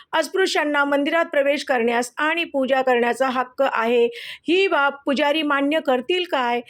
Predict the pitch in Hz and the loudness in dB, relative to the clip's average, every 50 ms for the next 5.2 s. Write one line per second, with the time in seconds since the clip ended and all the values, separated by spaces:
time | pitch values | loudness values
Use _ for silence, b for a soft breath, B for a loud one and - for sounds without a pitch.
0 | B B B B B - - 320 320 349 370 381 381 370 359 311 302 269 262 - | B B B B B -2 0 0 2 2 2 0 0 0 0 0 0 -2 -2 0
1 | - 262 262 262 262 - 269 294 285 - 359 349 - - - 330 277 240 233 220 | 0 0 0 0 -2 -4 -4 -4 -4 -4 -4 -4 -4 -2 0 2 4 4 4 4
2 | 214 226 220 226 233 - B B B B B B B B - - - - 359 381 | 2 0 0 -2 -4 -6 B B B B B B B B -12 -6 0 0 2 2
3 | 392 349 - 415 381 370 311 277 247 254 247 247 247 254 b b b b - 269 | 2 0 0 0 0 2 2 2 4 4 4 4 2 0 b b b b -8 -6
4 | 294 - 349 349 349 330 330 330 311 254 262 262 254 - 370 381 381 359 320 254 | -4 -4 -2 0 0 0 0 0 0 0 -2 0 0 0 -2 -2 -2 -2 -2 -2
5 | 233 226 226 226 | -2 -2 -4 -6